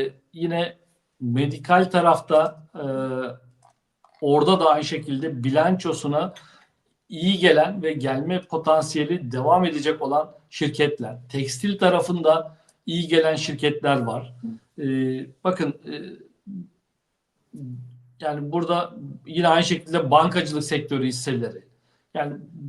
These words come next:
burada ve telekom, haberleşme, telekom. Yani burada, e, kurgulamayı, e, portföy dağılımını bu sektörler arasında doğru yapabilirsek,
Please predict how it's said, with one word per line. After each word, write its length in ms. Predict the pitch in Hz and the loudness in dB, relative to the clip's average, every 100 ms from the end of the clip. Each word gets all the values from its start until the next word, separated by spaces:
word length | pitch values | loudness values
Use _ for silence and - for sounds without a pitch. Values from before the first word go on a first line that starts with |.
| 135 143 - | -14 -16 -2
burada 480 | 233 226 214 190 - - - | 0 4 2 0 -8 -20 -20
ve 400 | - 147 226 - | -6 2 2 0
telekom, 560 | - 156 160 170 127 - - - _ _ _ _ _ _ _ _ _ _ | 0 4 4 4 2 0 -14 -20 _ _ _ _ _ _ _ _ _ _
haberleşme, 800 | _ 143 139 151 143 135 143 147 | _ -2 4 4 4 -2 -4 -6
telekom. 480 | 139 123 117 113 - - - _ _ | -4 -2 -4 -6 -14 -20 -20 _ _
Yani 260 | 185 180 165 | -2 -2 -4
burada, 400 | 147 185 233 208 | -6 -2 2 2
e, 800 | 202 - 160 160 160 160 156 156 | 2 -2 0 2 2 0 -2 -4
kurgulamayı, 840 | 190 196 185 202 196 160 143 180 - _ _ - | 2 2 6 6 6 4 2 -2 -10 _ _ -8
e, 400 | 147 151 147 - | -2 0 -2 -2
portföy 520 | 170 170 - 226 180 | -2 -2 0 0 4
dağılımını 640 | 165 156 147 147 127 120 | 6 6 6 -2 -4 -4
bu 80 | 165 | -6
sektörler 560 | - 180 170 175 175 190 | -6 -6 -4 -2 0 2
arasında 480 | 165 131 127 120 120 | 2 0 -2 -2 2
doğru 280 | 160 190 | 4 4
yapabilirsek, 800 | 180 - 165 156 233 - 160 - | 4 2 0 -2 -4 -2 -4 -4